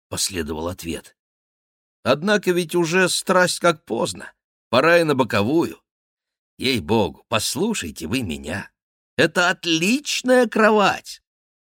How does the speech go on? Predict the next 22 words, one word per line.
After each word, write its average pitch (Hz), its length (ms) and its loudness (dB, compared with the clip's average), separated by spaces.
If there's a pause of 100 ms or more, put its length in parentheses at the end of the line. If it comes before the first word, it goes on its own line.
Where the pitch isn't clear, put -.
(140)
Салли 73 920 -4
и 78 80 -6
я 90 440 -8 (720)
спали 85 640 -4
на 73 160 -6
этой 82 280 -6
самой 85 380 -6
кровати - 640 -12 (360)
с - 200 -4
той 220 240 0
ночи, 104 400 -6
когда 92 380 -4
нас 110 360 -2
окрутили. - 760 -10 (920)
Для 82 160 -2
двоих 85 460 -2
в 90 40 -10
этой 95 260 -4
кровати 82 560 -6
место 117 560 -8
за 82 160 -8
глаза. 80 680 -10